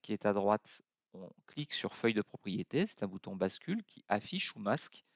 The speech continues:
cet on-, ce tableau de données-là. Et si on regarde la quatrième ou cinquième, euh, valeur, propriété, on a valeur distincte non.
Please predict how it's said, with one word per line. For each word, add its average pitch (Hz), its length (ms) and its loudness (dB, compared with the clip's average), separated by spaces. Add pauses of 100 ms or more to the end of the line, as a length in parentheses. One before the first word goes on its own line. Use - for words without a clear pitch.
(360)
cet - 340 2
on-, 127 160 -4
ce - 180 0
tableau 123 360 4
de 113 120 2
données-là. 101 360 2 (1000)
Et 113 240 6
si - 180 0
on 143 100 2
regarde 127 360 8
la 98 80 6
quatrième 139 440 0
ou 117 40 -4
cinquième, 113 640 0 (320)
euh, 87 320 -2 (160)
valeur, 107 500 6 (280)
propriété, 156 680 -4 (320)
on 117 140 -4
a 156 220 4
valeur 143 440 4
distincte 131 580 -4
non. 117 300 -2